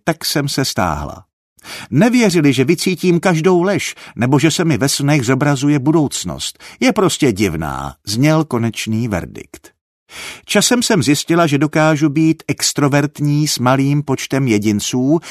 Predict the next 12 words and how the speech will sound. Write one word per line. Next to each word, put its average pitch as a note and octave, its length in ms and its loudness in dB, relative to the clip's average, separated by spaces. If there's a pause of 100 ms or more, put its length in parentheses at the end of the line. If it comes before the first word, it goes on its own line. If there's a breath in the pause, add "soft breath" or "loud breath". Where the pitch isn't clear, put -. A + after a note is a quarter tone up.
(160 loud breath)
které B2+ 420 2
můj C#3 380 2
software A#2 640 -2
pečlivě A#2 520 -2
prozkoumal. D#2 840 -4 (320 loud breath)
Celkem G#3 440 2
je G3 120 2
jich F#3+ 240 0
asi E3 280 2
pět B2+ 420 0
spřízněných F#2 800 -4
duší. G#1+ 580 -8